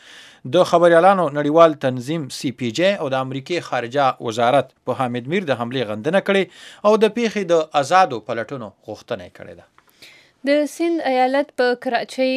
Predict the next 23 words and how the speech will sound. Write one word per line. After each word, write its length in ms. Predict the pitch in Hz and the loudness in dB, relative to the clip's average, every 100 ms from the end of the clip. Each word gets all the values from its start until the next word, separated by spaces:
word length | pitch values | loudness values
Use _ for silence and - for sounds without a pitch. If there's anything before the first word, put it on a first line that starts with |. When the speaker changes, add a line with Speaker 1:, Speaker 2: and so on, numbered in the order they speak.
| 262 | -2
Speaker 2:
اه، 140 | 220 | -2
ښار 320 | 208 - 311 339 | -4 -4 -2 -2
کې 200 | - 269 | -4 -6
د 100 | 262 | -4
ډاکټرانو 580 | 220 220 - 233 240 247 | -2 -2 -2 -4 -2 -2
یوې 320 | 247 208 214 208 | -4 -4 -4 -2
ډلې 380 | 233 254 269 | -2 0 0
د 180 | 254 208 | -2 -4
فوزي، 580 | 196 - 202 190 233 240 | -6 -8 -8 -8 -10 -8
اه، 40 | |
پخواني 440 | 208 208 - 220 277 | -10 -10 -10 -6 -6
فوزي 320 | - 214 208 | -4 -6 -6
ډیکټیټر 680 | 202 196 - 202 269 285 302 | -8 -10 -10 -10 -4 -2 -2
ته 120 | - 202 | -4 -6
مشوره 420 | 202 - 208 247 | -6 -10 -6 -2
ورکړې 380 | 240 214 285 302 | -4 -4 -6 -2
ده 140 | 330 | -4
چې 120 | 320 | -4
د 120 | 208 196 | -8 -8
زړه 220 | 180 262 - | -2 -2 -2
انجیوګرافي 680 | 214 202 208 196 254 254 | -8 -6 -8 -6 -8 -8
دې 100 | 202 | -14
وکړي. 300 | 190 185 - | -12 -10 -8